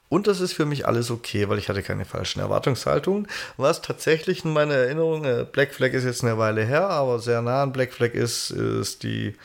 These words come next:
sonstige Schiffskampfmechanik, also die wirklich Schiff gegen Schiff ohne Boarden und so.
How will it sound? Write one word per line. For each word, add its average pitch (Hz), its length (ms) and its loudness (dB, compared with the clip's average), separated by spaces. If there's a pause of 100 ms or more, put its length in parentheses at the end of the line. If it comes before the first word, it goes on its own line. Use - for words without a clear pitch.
(400)
sonstige 117 500 0
Schiffskampfmechanik, 104 1080 -2
also 98 160 -4
die 98 160 -4
wirklich 107 360 -6
Schiff - 320 -4
gegen 101 240 -8
Schiff - 320 -6
ohne 104 160 -2
Boarden - 380 -8
und 101 160 -14
so. - 180 -16